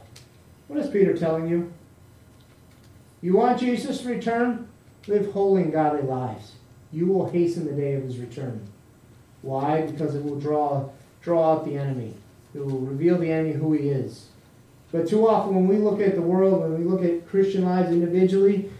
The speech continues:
when we look at the church, and we look at the world, each and every day it seems like there's a smaller and smaller difference.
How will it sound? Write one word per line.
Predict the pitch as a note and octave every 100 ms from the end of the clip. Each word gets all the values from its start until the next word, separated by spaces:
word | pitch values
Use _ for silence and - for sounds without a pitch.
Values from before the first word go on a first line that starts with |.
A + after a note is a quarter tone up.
| -
when | F3 E3+
we | D#3+
look | F3+ F#3+
at | F3+
the | -
church, | - G3 G3 - - - - - - -
and | F3
we | F3
look | F3 F#3
at | G#3 F#3+
the | F3+
world, | F#3+ F#3+ F#3 D#3+ - - - - - - - - - -
each | G#3 G#3+ -
and | G#3
every | G3 F3+ E3+
day | F3
it | E3
seems | F3+ E3
like | D#3+ D3+
there's | C#3+ C3
a |
smaller | B2+ - D#3 D3+ D3+ D3+ D3
and | C#3
smaller | - C#3 C#3 C3 B2+
difference. | A#2+ B2 - G#2 - -